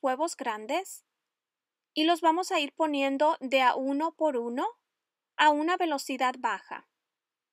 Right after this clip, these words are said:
Aquí agregué un cuarto de taza de cocoa en polvo sin azúcar a la mezcla de la harina.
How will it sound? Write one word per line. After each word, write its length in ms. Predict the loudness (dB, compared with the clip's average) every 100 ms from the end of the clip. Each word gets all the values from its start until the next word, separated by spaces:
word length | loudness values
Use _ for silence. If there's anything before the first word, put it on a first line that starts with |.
| _ _ _ _ _ _ _ _ _ _ _ _ _ _ _ _ _ _ _
Aquí 320 | -2 0 4 6
agregué 680 | 6 4 -2 -2 -2 -4 _ _ _ _
un 160 | -6 -6
cuarto 500 | 0 2 2 2 0
de 140 | 0
taza 420 | 2 0 2 -2
de 80 | -2
cocoa 480 | -6 -10 -4 -2 -2
en 140 | -4
polvo 380 | -4 -6 -4 -8
sin 280 | -6 -6 -2
azúcar 680 | -4 -4 -10 -4 -2 -2 -4 -6
a 100 | -2
la 140 | -2
mezcla 480 | -2 -6 -6 -4 -4
de 120 | -2
la 120 | -2
harina. 480 | -4 -4 -8 -8 -10